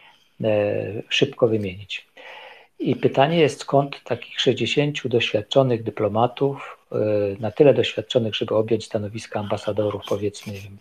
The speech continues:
w, w Waszyngtonie, Londynie, Brukseli,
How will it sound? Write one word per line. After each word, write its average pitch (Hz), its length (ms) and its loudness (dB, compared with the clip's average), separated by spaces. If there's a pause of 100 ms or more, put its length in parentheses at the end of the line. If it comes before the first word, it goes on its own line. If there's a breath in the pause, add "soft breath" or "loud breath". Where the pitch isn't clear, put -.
(180)
w, 107 180 -2 (100)
w 113 260 -8
Waszyngtonie, 117 920 2 (500 loud breath)
Londynie, 107 840 2 (180)
Brukseli, 113 840 4